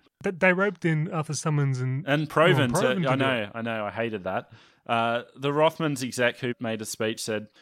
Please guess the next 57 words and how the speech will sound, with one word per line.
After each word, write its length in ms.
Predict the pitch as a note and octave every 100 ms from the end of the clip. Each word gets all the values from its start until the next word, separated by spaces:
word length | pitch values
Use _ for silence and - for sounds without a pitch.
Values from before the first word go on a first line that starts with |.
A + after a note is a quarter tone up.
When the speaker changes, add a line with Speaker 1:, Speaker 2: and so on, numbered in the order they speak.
| _
Speaker 2:
"We're 140 | B2+ C#3
no 220 | D3 D#3
longer 260 | D#3 D3 C#3
involved 380 | C3+ C3+ C3
with 140 | C3 B2+
the 80 | B2
game 260 | A#2 A#2+
through 240 | A#2+ B2 A#2
circumstances 880 | - B2+ B2 C3 - A#2+ A#2 - A#2
beyond 320 | A#2 A2+ A2+
our 160 | A2
control, 640 | G#2+ A2+ G#2 A2 G2 F2 _ - _
but 80 | A#2+
we 120 | B2+
will 200 | B2+ B2
always 340 | C3 C3+ B2
be 180 | - A#2
with 200 | A#2 G#2+
the 80 | A#2+
game 240 | G#2+ G#2+
in 100 | G2+
spirit." 480 | G2+ - G2+ F#2 D#2+ _ _ _ - - - _ _ _ _ _ _ _ _ _ _
I 100 | E3
thought 280 | D3+ F#3 G#3 -
Arco 360 | B2+ B2 D3+ D3
w-, 180 | B2+ B2 _
was 200 | C3 A#2
actually 420 | A#2 - C3 A#2
quite 320 | G#2 A2+ A2
restrained 720 | G#2+ G2+ - - G2 A#2 A2+ G2+
in, 260 | G2+ G2 - -
uh, 280 | F#2+ G2 F2+ _ _ _
you 80 |
know, 140 | D3 C#3+
in 80 | D3
the 80 |
way 160 | D#3 E3
he's 160 | F#3 -
talked 240 | C3+ B2+
about 220 | A#2+ A2+
him 80 | A2
in 100 | G2+
previous 640 | - G2 A2 B2+ A#2 - -
<laughs> 20 |
years. 200 | G2+ G2
I 60 |
was 180 | A#2+ B2+
going, 320 | C3+ A2 G2+
"Oh, 160 | G2+ G2+
hang 240 | G2 G2+
on, 100 | F#2+
what's 200 | G2+ G2+
he 80 | -
gonna 180 | G2+ F#2+
say 280 | - F#2 F#2
here?" 240 | F#2+ F#2+
But 260 | F#2 F2+